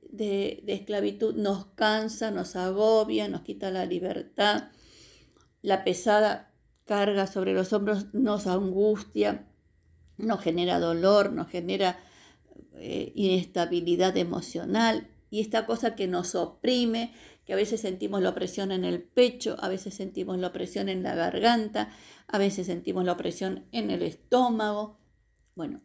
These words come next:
el Señor quiere que usted trabaje esas cosas con Él para poder romperlas y poder liberarlas. En el nombre de Jesús, en el nombre de Jesús. Entonces vamos a orar primero por estas cosas,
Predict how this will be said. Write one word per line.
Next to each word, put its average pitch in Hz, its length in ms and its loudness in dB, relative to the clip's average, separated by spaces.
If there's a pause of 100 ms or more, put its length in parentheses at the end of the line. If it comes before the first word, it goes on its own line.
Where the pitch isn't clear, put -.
(140)
el 196 120 -4
Señor 233 440 0
quiere 233 240 2
que - 140 -4
usted 233 340 2
trabaje 220 680 -2
esas 196 240 -8
cosas 214 300 -6
con 190 240 -4
Él 214 160 0 (120)
para 185 240 -6
poder 202 300 -2
romperlas 202 680 -4 (340)
y - 140 -6
poder 175 340 0
liberarlas. - 840 -8 (340)
En 202 220 0
el 185 260 0
nombre 226 360 0
de 190 140 -2
Jesús, - 800 -14 (240)
en 208 160 -4
el 185 280 -4
nombre 208 460 -2
de 180 120 -2
Jesús. - 600 -18 (640)
Entonces 294 480 2
vamos 320 340 0
a 208 60 -2
orar 190 320 -2
primero 214 560 -6
por 214 160 -4
estas 285 320 -6
cosas, - 640 -16